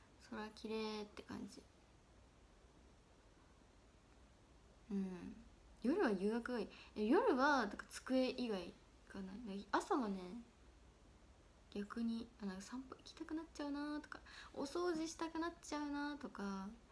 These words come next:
朝にやりたいことがありすぎて、勉強、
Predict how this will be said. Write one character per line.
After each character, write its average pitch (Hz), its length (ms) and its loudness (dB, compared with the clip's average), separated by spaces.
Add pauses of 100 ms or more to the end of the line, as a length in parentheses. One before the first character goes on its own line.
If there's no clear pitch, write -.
(540)
朝 370 240 6
に 254 160 10
や 208 80 6
り 208 100 4
た 208 100 2
い 202 60 2
こ 202 100 -4
と 196 120 -4
が 175 100 0
あ 175 60 -2
り 185 80 -6
す 214 180 -4
ぎ 202 80 0
て、 175 400 -6 (340)
勉 233 200 0
強、 269 380 0